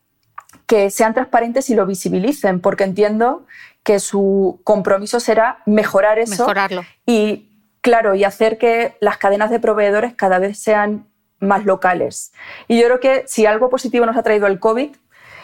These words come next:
Speaker 1: es que, eh, a nivel global nos hemos dado cuenta lo vulnerables que son estas cadenas de proveedores,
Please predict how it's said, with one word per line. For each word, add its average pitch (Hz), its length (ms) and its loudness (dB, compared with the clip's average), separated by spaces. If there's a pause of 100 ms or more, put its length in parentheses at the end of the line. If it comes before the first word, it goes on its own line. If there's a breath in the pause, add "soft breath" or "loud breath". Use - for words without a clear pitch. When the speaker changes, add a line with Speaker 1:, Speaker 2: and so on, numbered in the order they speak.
(120)
Speaker 1:
es 220 220 0
que, - 480 -2 (140)
eh, 196 640 2
a 214 100 0
nivel 208 240 2
global 233 420 0
nos 220 160 -6
hemos 214 160 0
dado 220 280 0
cuenta 214 560 -2 (240)
lo 214 220 2
vulnerables 208 640 0
que 208 120 -2
son 220 260 0
estas - 480 -4 (360 loud breath)
cadenas 202 320 0
de 240 100 0
proveedores, 208 800 -2